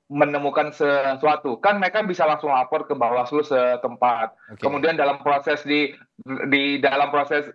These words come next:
Speaker 1: rekapitulasi bisa nih menyampaikan, ini saya bukan ngasihnya, eh, clue ya ke Bang Haji dan teman-teman paslon satu dan paslon tiga, tapi bisa mengatakan, "Kami sudah melaporkan ini, tapi,
Speaker 2: Oke.
Speaker 1: eh, ini tidak ditemukan." Nah, kalau yang, kalau seperti itu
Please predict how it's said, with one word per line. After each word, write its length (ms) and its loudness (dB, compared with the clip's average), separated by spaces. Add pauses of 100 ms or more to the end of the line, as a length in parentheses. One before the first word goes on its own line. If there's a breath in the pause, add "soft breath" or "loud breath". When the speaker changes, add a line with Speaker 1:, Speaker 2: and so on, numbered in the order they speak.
(140)
Speaker 1:
rekapitulasi 800 0
bisa 320 0
nih 320 -4
menyampaikan, 1040 0
ini 160 -2
saya 160 2
bukan 320 0
ngasihnya, 480 0
eh, 160 0
clue 240 2
ya 160 0
ke 80 2
Bang 160 2
Haji 240 -2
dan 320 -2 (240 soft breath)
teman-teman 320 2
paslon 160 0
satu 240 0
dan 80 -8
paslon 160 -4
tiga, 240 2
tapi 320 -2 (240 loud breath)
bisa 160 2
mengatakan, 480 0
"Kami 240 0
sudah 240 -2
melaporkan 640 -2
ini, 480 -2 (240)
tapi, 560 2
Speaker 2:
Oke. 240 -4
Speaker 1:
eh, 260 2 (140)
ini 160 -6
tidak 240 0
ditemukan." 640 0
Nah, 320 2
kalau 240 0
yang, 400 0
kalau 240 2
seperti 320 -2
itu 80 -2